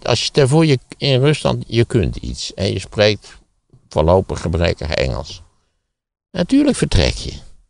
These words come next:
Je bent niet goed, dus je blijft in dat klote land. Hè? Want jij, je hebt geen idee hoe het af gaat lopen. Oké, nu zijn we dus ondertussen in de Stasi-gevangenis met een, het Zeitzeuge.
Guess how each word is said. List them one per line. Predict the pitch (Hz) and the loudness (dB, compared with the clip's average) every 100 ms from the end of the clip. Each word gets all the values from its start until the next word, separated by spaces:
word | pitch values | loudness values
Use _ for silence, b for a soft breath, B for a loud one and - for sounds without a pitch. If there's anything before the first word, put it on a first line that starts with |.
| _ _ - | _ _ -6
Je | - | 0
bent | 202 | 2
niet | 208 | 0
goed, | - 220 | 0 -2
dus | 214 160 | 0 0
je | 170 | 2
blijft | 156 214 220 - | 2 2 0 0
in | |
dat | 147 123 - _ _ _ | 0 -2 -8 _ _ _
klote | - - - - 113 85 | -6 -2 0 0 0 2
land. | 78 60 50 - - - | 4 0 -6 -16 -20 -12
Hè? | - 92 156 - _ _ _ _ | -4 -4 -4 -10 _ _ _ _
Want | - 90 | -6 -2
jij, | 71 107 | 0 0
je | |
hebt | 76 - | -2 -4
geen | 85 76 | -2 0
idee | 78 92 - | 2 2 2
hoe | 85 | -2
het | - | -2
af | 165 | -2
gaat | - - | -2 -4
lopen. | 104 90 67 - - _ _ _ _ _ _ _ _ _ | 0 0 -2 -6 -18 _ _ _ _ _ _ _ _ _
Oké, | - 90 - - - | -4 -4 -4 -8 -6
nu | 87 95 135 | -4 -2 0
zijn | 147 131 123 | 2 4 4
we | 110 | 4
dus | 98 98 - - - - | 4 4 0 -8 -14 -10
ondertussen | - 82 80 - 78 78 - | 0 0 0 -2 -2 0 -2
in | 62 | -2
de | 60 | -2
Stasi-gevangenis | - 98 95 92 87 90 82 78 78 | -2 0 2 2 0 0 0 2 0
met | 82 80 | 0 -2
een, | 65 58 | -2 -4
het | - - | -6 -6
Zeitzeuge. | - - 104 110 - 113 113 127 | -4 0 0 0 0 2 2 0